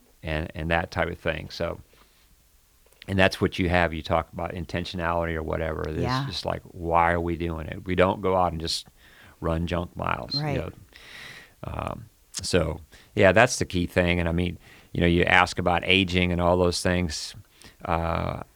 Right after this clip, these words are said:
Speaker 1: you know, you, you get older, there's no, you know, but you don't have to slow down.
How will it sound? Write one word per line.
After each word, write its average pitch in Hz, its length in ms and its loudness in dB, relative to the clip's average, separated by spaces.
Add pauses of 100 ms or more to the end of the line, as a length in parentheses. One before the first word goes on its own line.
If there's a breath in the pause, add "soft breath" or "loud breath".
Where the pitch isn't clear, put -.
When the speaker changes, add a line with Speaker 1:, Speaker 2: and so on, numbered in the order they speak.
(180)
Speaker 1:
you 98 100 -2
know, 80 220 2 (120)
you, 85 300 -6
you 90 180 -2
get 107 180 8
older, 127 280 6
there's 90 240 0
no, 95 420 2 (460)
you 90 120 -6
know, 76 200 -6 (420)
but 87 240 -4
you 92 80 0
don't 92 220 4
have 92 220 4
to 90 100 -8
slow 85 260 0
down. 80 400 -4